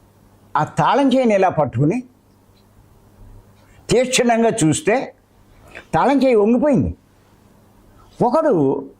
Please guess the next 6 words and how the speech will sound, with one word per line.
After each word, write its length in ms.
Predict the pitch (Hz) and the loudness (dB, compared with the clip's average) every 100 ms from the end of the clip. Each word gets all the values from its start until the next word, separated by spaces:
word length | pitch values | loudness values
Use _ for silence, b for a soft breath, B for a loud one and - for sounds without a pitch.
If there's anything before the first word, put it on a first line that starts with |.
| _ - _ _ _ _ _ _ _ _ _ - - | _ -20 _ _ _ _ _ _ _ _ _ -12 -6
ఒక 100 | 185 196 | -4 -2
పుల్ల 180 | 190 233 269 240 | 0 0 0 0
పట్టుకుని 360 | 196 214 240 277 - _ _ _ _ _ _ - - _ - - 175 | 0 0 0 -2 -4 _ _ _ _ _ _ -20 -20 _ -10 -2 0
దానికి 260 | 240 262 214 | 0 0 0
అగ్ని 220 | 185 262 226 | 0 0 0
పుట్టించాడు. 500 | 240 202 175 139 | -2 -2 0 -2